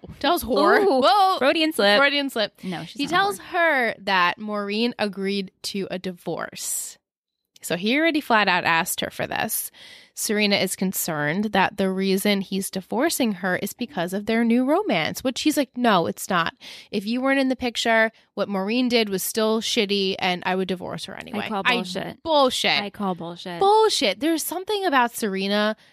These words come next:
Speaker 1: that Tripp, like, can't give up.
Speaker 2: Beer flavored nipples.
Speaker 1: <laughs>
Speaker 2: That is what I
Speaker 1: It
Speaker 2: said.
Speaker 1: must be. It must be something.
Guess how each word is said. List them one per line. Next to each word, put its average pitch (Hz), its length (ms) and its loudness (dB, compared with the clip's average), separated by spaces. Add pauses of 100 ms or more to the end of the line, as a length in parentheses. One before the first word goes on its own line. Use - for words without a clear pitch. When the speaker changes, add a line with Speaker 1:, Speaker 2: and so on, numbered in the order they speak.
Speaker 1:
that 202 140 0
Tripp, 208 280 -4
like, 208 220 0
can't 185 520 -2
give 180 220 -8
up. 170 400 2
Speaker 2:
Beer 240 160 0
flavored 262 300 0
nipples. 208 600 -2
Speaker 1:
<laughs> - 40 -4 (520)
Speaker 2:
That 226 160 -2
is 247 200 -2 (160)
what 247 120 -2
I 240 180 -4
Speaker 1:
It 269 40 0
Speaker 2:
said. 247 40 4 (140)
Speaker 1:
must 240 400 0
be. 208 500 0
It 226 180 -4
must 208 480 -4
be 196 380 -8 (400)
something. 247 640 -2